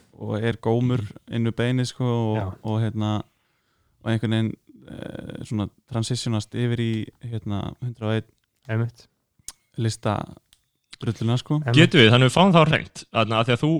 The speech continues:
Speaker 3: ert náttúrulega núna búin að vera að gera það gott í mörg ár, fyrir þá sem af einhverjum ástæðum vita ekki, þá náttúrulega ertu einn af,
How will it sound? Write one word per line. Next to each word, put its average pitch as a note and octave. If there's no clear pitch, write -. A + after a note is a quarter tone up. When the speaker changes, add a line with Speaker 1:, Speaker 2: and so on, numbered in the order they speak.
Speaker 3:
ert -
náttúrulega D3
núna D3
búin C3+
að C3+
vera C3
að A2+
gera B2+
það -
gott C3
í A#2+
mörg A#2+
ár, F#2
fyrir G2+
þá B2
sem A2+
af A2+
einhverjum A#2
ástæðum A2+
vita B2+
ekki, F2+
þá G2
náttúrulega A2
ertu G#2+
einn A#2
af, G2